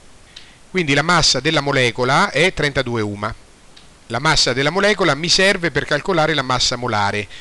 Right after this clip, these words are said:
Eh, tolgo uma, metto, metto grammi, quindi, eh, trentadue grammi è una mole di ossigeno biatomico. Ora con la massa molare posso calcolare il numero delle moli, perché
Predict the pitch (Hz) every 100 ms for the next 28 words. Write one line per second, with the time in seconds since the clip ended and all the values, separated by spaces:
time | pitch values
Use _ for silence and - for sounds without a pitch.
0 | - - 110 - 160 139 127 190 156 147
1 | 156 180 123 123 135 123 - 135 123 131
2 | 123 107 104 110 107 143 127 117 107 113
3 | 131 127 147 165 196 165 185 175 151 123
4 | 175 202 139 127 127 127 113 131 131 -
5 | 110 113 107 110 113 104 101 107 - -
6 | - - - - - - 180 160 131 139
7 | 160 143 160 190 185 196 180 156 135 131
8 | 156 156 180 175 185 147 135 127 123 120
9 | 107 104 101 127 - 131